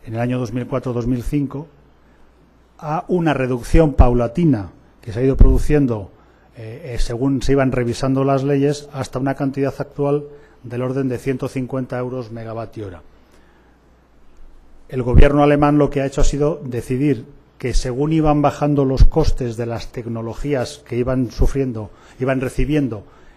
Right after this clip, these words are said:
esos incentivos, iba reduciendo las cantidades que le pagaban para instalaciones nuevas. Los, los compromisos de incentivos para instalaciones existentes se han mantenido.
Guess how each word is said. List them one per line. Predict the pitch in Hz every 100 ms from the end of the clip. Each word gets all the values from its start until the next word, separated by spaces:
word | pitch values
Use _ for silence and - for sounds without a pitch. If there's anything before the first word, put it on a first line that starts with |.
| - -
esos | 113 - 123
incentivos, | 127 139 131 147 143 151 147 - - - -
iba | 135 131 135
reduciendo | 135 135 - 143 139 139 170 -
las | 127 117
cantidades | - 120 113 120 123 135 131 - - _
que | - 127
le | 127
pagaban | 127 107 110 90 82 - - - - - - - -
para | 151 165
instalaciones | 180 - 127 117 135 123 120
nuevas. | 147 147 - - - _ _ _ _ _ - _
Los, | 117 120 113 - - - 156
los | 117 117 - -
compromisos | 127 117 - 135 143 151 139 127
de | 131 143 139 139 139 139 - _ _ _ _
incentivos | 156 127 135 127 165 156 127 113
para | - 117 113 127
instalaciones | 120 117 110 131 123
existentes | 135 135 - 135 156
se | - 131
han | 123
mantenido. | 123 113 113 107 95